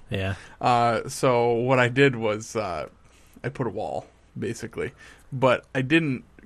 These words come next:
Speaker 2: completely block it off. I put some obstacles in the way so that if you did want to stay in the cloud, it doesn't prevent you from using the cloud, but you're gonna have to earn it
Speaker 1: Oh,
Speaker 2: if you
Speaker 1: gotcha.
Speaker 2: wanna get through.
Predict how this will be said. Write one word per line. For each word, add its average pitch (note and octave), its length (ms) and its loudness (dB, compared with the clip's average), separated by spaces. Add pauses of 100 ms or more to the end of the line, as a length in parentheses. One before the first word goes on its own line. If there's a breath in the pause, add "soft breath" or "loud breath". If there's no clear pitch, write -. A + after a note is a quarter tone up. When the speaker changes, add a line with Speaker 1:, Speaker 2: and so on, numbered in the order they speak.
(120)
Speaker 2:
completely C3 560 0
block A#2 340 0
it A#2+ 60 0
off. A#2 260 2
I A2+ 60 -2
put B2+ 220 -2
some A#2+ 160 -6
obstacles B2 560 0
in A#2+ 100 -6
the A#2 80 -2
way A#2 320 0 (460 soft breath)
so - 200 0
that C3 120 0
if C3+ 180 2
you B2+ 120 4
did B2+ 360 -2
want C3+ 260 0
to B2 100 -4
stay B3 440 2
in C3 140 4
the A2+ 80 0
cloud, F2 540 -2
it C3 60 -4
doesn't D#3+ 260 4
prevent D3+ 300 0
you D3 120 2
from C#3 220 -2
using E3 320 2
the A2+ 60 -2
cloud, A2+ 360 -2 (140)
but B2+ 260 4 (140)
you're C3 260 0
gonna C3+ 180 2
have B2+ 300 0
to A#2+ 140 0
earn G2+ 220 -6
it A1+ 100 -10 (260)
Speaker 1:
Oh, A2+ 240 6
Speaker 2:
if C3 200 4
you C3 80 8
Speaker 1:
gotcha. B2+ 120 2
Speaker 2:
wanna A#2+ 260 2
get A2 200 -6
through. - 320 -12